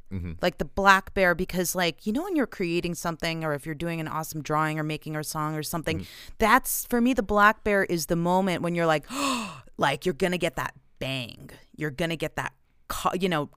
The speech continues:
Speaker 2: car crash. You're gonna get that thing where when it comes out, you're like, "Oh shit, this is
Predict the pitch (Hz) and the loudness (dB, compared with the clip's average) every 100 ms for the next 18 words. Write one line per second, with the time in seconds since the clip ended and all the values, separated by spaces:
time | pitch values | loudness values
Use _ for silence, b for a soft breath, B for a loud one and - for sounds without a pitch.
0 | - 170 170 165 - 156 117 - 170 180 | 0 6 8 6 0 -4 -4 -4 -2 0
1 | 175 185 - 156 - - 202 196 170 147 | 0 -2 0 0 -2 -6 -2 -2 -2 2
2 | 170 160 170 175 165 - - 170 151 - | 2 2 -2 -4 -4 -6 -4 -4 -2 4
3 | 180 180 156 160 156 147 - - 196 165 | 8 8 6 0 0 0 0 6 10 10
4 | 131 - 170 127 - 185 - 120 | 6 -2 -6 -6 -4 -6 -6 -10